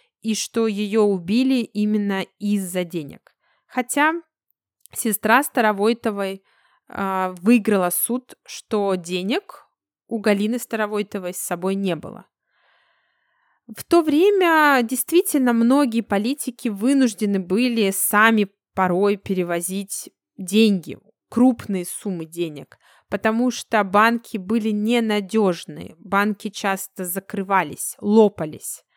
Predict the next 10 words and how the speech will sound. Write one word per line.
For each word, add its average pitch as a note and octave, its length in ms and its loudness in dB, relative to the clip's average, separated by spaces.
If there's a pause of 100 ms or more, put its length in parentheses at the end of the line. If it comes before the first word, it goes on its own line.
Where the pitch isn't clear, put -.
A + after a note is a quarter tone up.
(600)
Другие D#3+ 480 -8
говорят, C#4+ 480 0
что - 220 -4
Галина A3 540 0
Старовойтова G#3+ 800 -2
хотела A#3+ 680 -2 (360)
раскрыть F#3+ 880 -2 (100)
крупную A#3 680 0
коррупционную G#3 960 -6
схему, - 640 -4